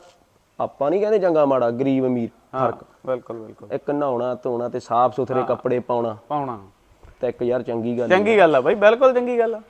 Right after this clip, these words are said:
Speaker 1: ਠੀਕ ਆ
Speaker 2: ਹਾਂ।
Speaker 1: ਨਹੀਂ?
Speaker 2: ਇਹ ਬਾਈ ਲੋਕ ਆ ਨਾ ਜਿਹੜੇ ਕਿਸੇ ਪਾਸੇ ਜਿਉਣ ਨਹੀਂ ਦਿੰਦੇ।
Speaker 1: ਨਹੀਂ, ਚਲੋ ਆਪਾਂ ਤਾਂ ਕਹਿੰਦੇ ਮਹਾਰਾਜ ਸਾਰਿਆਂ ਨੂੰ ਚੰਗੇ ਕੱਪੜੇ ਪਵਾਏ।
Speaker 2: ਹਾਂ, ਬਿਲਕੁਲ।
Speaker 1: ਸਾਰੇ ਆਪਾਂ ਤੋਂ ਤਾਂ ਹਾਂ ਰਹਿਣ।
Speaker 2: ਹਾਂ।
Speaker 1: ਠੀਕ ਹੈ ਕਿ ਨਹੀਂ?
Speaker 2: ਸਹੀ ਆ, ਸਹੀ ਆ।
Speaker 1: ਪਰ ਜਿੱਥੇ ਆ ਦੇਖੋ, ਜਿਹੋ ਜਿਹੀ ਸੋਚ ਆਪਾਂ ਰੱਖਾਂਗੇ,
Speaker 2: ਹੂੰ।
Speaker 1: ਉਹੋ ਜਿਹਾ ਰੱਬ ਦਊ।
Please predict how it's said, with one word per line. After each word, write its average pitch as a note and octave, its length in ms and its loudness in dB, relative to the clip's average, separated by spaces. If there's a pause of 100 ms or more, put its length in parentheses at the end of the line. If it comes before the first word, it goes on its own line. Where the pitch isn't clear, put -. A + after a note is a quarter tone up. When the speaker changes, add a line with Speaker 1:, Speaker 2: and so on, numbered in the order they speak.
(120)
Speaker 1:
ਠੀਕ - 100 -8
ਆ A#2+ 40 -2
Speaker 2:
ਹਾਂ। B2 80 -4
Speaker 1:
ਨਹੀਂ? B2 260 -12
Speaker 2:
ਇਹ A3 80 -2
ਬਾਈ A#3+ 120 6
ਲੋਕ F#3 300 4
ਆ G3+ 60 2
ਨਾ G#3+ 100 2
ਜਿਹੜੇ G#3+ 140 4
ਕਿਸੇ G3+ 200 4
ਪਾਸੇ A3 240 2
ਜਿਉਣ D3+ 320 0
ਨਹੀਂ A#2+ 100 -4
ਦਿੰਦੇ। - 220 -10 (280)
Speaker 1:
ਨਹੀਂ, D#3 120 0
ਚਲੋ D#3+ 240 6
ਆਪਾਂ D3+ 240 6
ਤਾਂ D3 120 4
ਕਹਿੰਦੇ D3+ 160 0
ਮਹਾਰਾਜ D#3 400 2
ਸਾਰਿਆਂ B2 480 -2
ਨੂੰ C3+ 100 -2
ਚੰਗੇ B2+ 240 -2
ਕੱਪੜੇ B2+ 280 -4
ਪਵਾਏ। A#2 200 -2
Speaker 2:
ਹਾਂ, D3+ 480 10
ਬਿਲਕੁਲ। C#3+ 220 8
Speaker 1:
ਸਾਰੇ C3+ 220 4
ਆਪਾਂ C#3+ 240 0
ਤੋਂ C3 120 -2
ਤਾਂ A2 140 -6
ਹਾਂ G#2+ 160 -6
ਰਹਿਣ। B2 180 -4 (260)
Speaker 2:
ਹਾਂ। A#2+ 180 -4 (280)
Speaker 1:
ਠੀਕ A2+ 140 -6
ਹੈ B2 60 -8
ਕਿ C3 80 -10
ਨਹੀਂ? B2+ 120 -10
Speaker 2:
ਸਹੀ C3+ 200 -2
ਆ, A#2+ 60 2
ਸਹੀ A#2+ 140 -6
ਆ। - 20 -2
Speaker 1:
ਪਰ D3+ 120 2
ਜਿੱਥੇ D3 500 -2
ਆ F3 60 4
ਦੇਖੋ, E3 380 0 (400)
ਜਿਹੋ C#3+ 280 -2
ਜਿਹੀ F#3+ 160 -2
ਸੋਚ F3 280 -2
ਆਪਾਂ F3 240 0
ਰੱਖਾਂਗੇ, B2+ 440 -4
Speaker 2:
ਹੂੰ। D3+ 380 -4
Speaker 1:
ਉਹੋ D3+ 180 -2
ਜਿਹਾ D#3+ 260 0
ਰੱਬ C3+ 160 -2
ਦਊ। G#2 160 -6